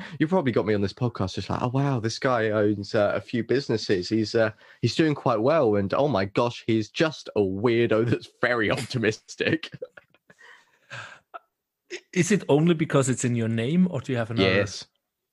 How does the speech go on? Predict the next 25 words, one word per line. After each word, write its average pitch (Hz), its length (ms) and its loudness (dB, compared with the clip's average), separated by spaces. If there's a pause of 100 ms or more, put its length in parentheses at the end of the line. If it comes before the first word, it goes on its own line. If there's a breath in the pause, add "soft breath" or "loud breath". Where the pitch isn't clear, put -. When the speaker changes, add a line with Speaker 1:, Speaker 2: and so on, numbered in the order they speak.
(140)
Speaker 1:
No, 107 300 2
it's - 160 -2
just - 240 -2
in 120 60 2
my 127 60 2
name. 98 240 0 (160)
That's - 180 -4
the 113 80 4
only 110 120 2
reason 110 300 2
why. 95 240 0 (240 soft breath)
Because - 220 0
how 208 260 0
cool 226 320 0
is 120 100 0
it? 110 160 -2
You, 165 140 2 (400 loud breath)
you 208 120 2
cannot 214 640 -2
<laughs> - 20 -14
give 214 180 0
yourself 143 520 0
a 147 100 0
favorite 185 440 0
color 156 460 0